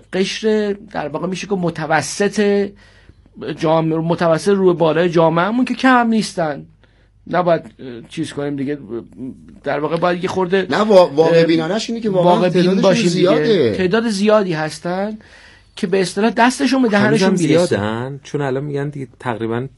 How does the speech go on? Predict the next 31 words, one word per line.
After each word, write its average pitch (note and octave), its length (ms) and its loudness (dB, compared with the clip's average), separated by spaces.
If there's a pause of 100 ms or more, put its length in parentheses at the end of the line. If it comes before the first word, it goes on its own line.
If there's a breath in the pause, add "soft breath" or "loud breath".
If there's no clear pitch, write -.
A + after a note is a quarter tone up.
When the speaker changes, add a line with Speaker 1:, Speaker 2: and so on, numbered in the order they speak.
(120)
Speaker 3:
تو G#2 220 -2
کشور G2+ 440 -6
ما A2 120 -6
طبقهٔ G2+ 320 -6
متوسط G2 720 -6 (300 soft breath)
Speaker 1:
از D3+ 180 0
بین F3 220 2
رفته. C#3+ 340 0
Speaker 3:
داره A#2+ 200 4
از A#2 140 0
Speaker 1:
همه D#3+ 120 0
Speaker 3:
بین F3 100 4
Speaker 1:
رفتن E3 160 2
Speaker 3:
میره F3 160 2
Speaker 1:
زیر - 160 2
Speaker 3:
دیگه. A#2+ 140 2
یا G#2+ 160 2
Speaker 1:
خط F2 80 -4
فقر. C3 460 -10 (140)
Speaker 2:
نه A#3+ 120 -4
دیگه، G3 320 6
Speaker 3:
آه، D#3 60 4
Speaker 2:
ببین A3+ 100 2
Speaker 3:
یا D3+ 140 4
Speaker 2:
شما C#3+ 140 4
Speaker 3:
خیلی D3 200 4
Speaker 2:
بیان D3+ 120 -2
Speaker 3:
پولدار B2+ 420 2
شدن E3+ 460 2
یا D3+ 140 0
خیلی C#3+ 440 -2